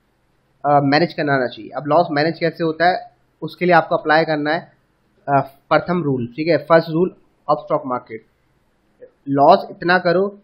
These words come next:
कि आप अगले मार्केट में बने रहो, मतलब आप मार्केट से आउट ना हो, क्योंकि ये टेस्ट मैच है। ये आपको इसको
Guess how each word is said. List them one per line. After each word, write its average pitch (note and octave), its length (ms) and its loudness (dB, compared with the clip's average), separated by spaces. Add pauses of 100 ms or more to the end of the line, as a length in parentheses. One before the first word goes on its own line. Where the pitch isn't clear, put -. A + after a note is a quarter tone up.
(240)
कि F#3 80 -4
आप E3 340 2 (400)
अगले F3 320 0 (1200)
मार्केट E3+ 340 0
में F#3+ 100 -2
बने D3+ 180 4
रहो, A#2+ 240 -2
मतलब - 300 -14 (320)
आप D#3+ 160 2
मार्केट D#3 260 0
से F#3+ 120 -8
आउट C3+ 300 -2
ना B2+ 80 -10
हो, A2 180 -14
क्योंकि E3+ 200 -4
ये F#3+ 60 4
टेस्ट F3+ 360 -2
मैच F#3 260 -4
है। F#3+ 140 -8 (440)
ये D3+ 160 -12
आपको D3 440 -4
इसको G3+ 400 -6